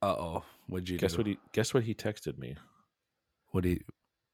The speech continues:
Speaker 1: his Pinky's back? Or Fuzzy's Taco's back? Oh.
Speaker 2: Something that you and I were talking to about before we hit record. We'll get to that in a little bit.
Speaker 1: We should. We
Speaker 2: I
Speaker 1: should.
Speaker 2: think
Speaker 1: We
Speaker 2: we should.
Speaker 1: should.
Speaker 2: But as people are driving to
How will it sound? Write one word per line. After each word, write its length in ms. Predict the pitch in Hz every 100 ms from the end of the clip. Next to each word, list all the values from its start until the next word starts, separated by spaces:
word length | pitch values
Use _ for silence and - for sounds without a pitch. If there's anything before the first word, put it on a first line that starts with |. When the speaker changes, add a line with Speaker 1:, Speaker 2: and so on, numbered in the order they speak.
| _ _ _ _ _ -
Speaker 1:
his 100 | -
Pinky's 420 | 107 92 98 95
back? 340 | 101 110 -
Or 140 | - 95
Fuzzy's 400 | 95 92 98 -
Taco's 380 | 98 98 104 107
back? 300 | 113 123 - _ _ _ _ _ _ _ _ -
Oh. 400 | 120 120 - - _ _ _ _ _ _ _ _ _ -
Speaker 2:
Something 320 | - 98 110
that 120 | 98 82
you 120 | 92
and 100 | 90
I 60 |
were 100 | 85
talking 360 | 80 85 82 82
to 500 | - 82 80 80 80 - - _ -
about 300 | 78 82 80
before 240 | 85 120
we 80 | 120
hit 140 | 82 67
record. 440 | 69 - 65 - - -
We'll 80 |
get 140 | 151 -
to 80 | 95
that 120 | -
in 40 |
a 40 | 73
little 140 | 71
bit. 220 | 67 58 - -
Speaker 1:
We 180 | - 113
should. 560 | 127 - 208 - - 90 - - -
We 40 | 110
Speaker 2:
I 20 |
Speaker 1:
should. 160 | 98
Speaker 2:
think 120 | 113 113
Speaker 1:
We 60 |
Speaker 2:
we 40 | 85
should. 180 | - 107
Speaker 1:
should. 260 | 92 90 - _ -
Speaker 2:
But 200 | 98 - 107
as 160 | 104
people 320 | - - 160
are 120 | 147 104
driving 360 | 101 104 113 92
to 180 | 85